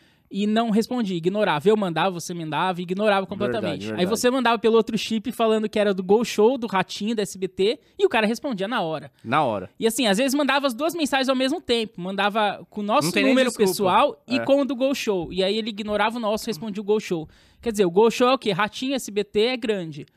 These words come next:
Speaker 1: O nosso podcast é pequeno, eles ignoravam. Isso a
Speaker 2: Posso
Speaker 1: gente
Speaker 2: falar o nome de
Speaker 1: passou
Speaker 2: quem fez
Speaker 1: algumas
Speaker 2: isso?
Speaker 1: vezes. Ah, e é por tua conta e risco, mas
Speaker 2: Tem dois nomes que fizeram isso. Dois nomes que fizeram isso.
Speaker 1: A gente vai querer eles aqui outro dia? Porque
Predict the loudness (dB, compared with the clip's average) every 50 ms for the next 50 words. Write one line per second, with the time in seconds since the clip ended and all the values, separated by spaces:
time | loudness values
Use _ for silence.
0 | _ _ _ -10 -6 -2 0 0 0 0 -2 -4 -2 -2 -4 -6 -6 -8 -10 -12
1 | -12 -6 -4 -4 -4 -4 -4 -8 -8 -10 -10 -10 -12 -10 -8 -6 -4 -4 -4 -4
2 | -6 -12 -18 _ _ _ _ -16 -14 -8 -2 0 2 2 2 2 2 2 4 4
3 | 4 4 2 2 0 0 0 0 0 0 0 0 -2 -2 -2 0 2 2 2 2
4 | 0 -2 -8 -12 -18 -20 _ _ -20 -20 _ _ _ _ _ _ _ -4 -2 -2
5 | -2 -2 -2 -4 -4 -4 -4 -4 -4 -4 -4 -2 0 0 0 0 -2 -2 0 2
6 | 2 2 2 2 -2 -4 0 0 2 2 4 4 4 4 2 2 -2 -2 -4 -6
7 | -10 -10 -4 -2 -2 0 0 -2 -2 -4 -6 -8 -12 -18 -20 _ -20 -20 _ -20
8 | -20 _ _ _ _ _ _ -10 -6 -4 -4 -2 -2 -4 -6 -8 -10 -12 -10 -8
9 | -6 -6 -6 -8 -10 -12 -14 -18 _ -20 -20 _ _ _ _ _ _ _ -10 -6
10 | -4 -4 -4 -2 -4 -4 -4 -2 -2 -2 0 -2 -2 -6 -10 -12 -10 -12 -14 -12
11 | -14 -12 -10 -8 -8 -8 -10 -10 -12 -12 -10 -10 -10 -10 -12 -16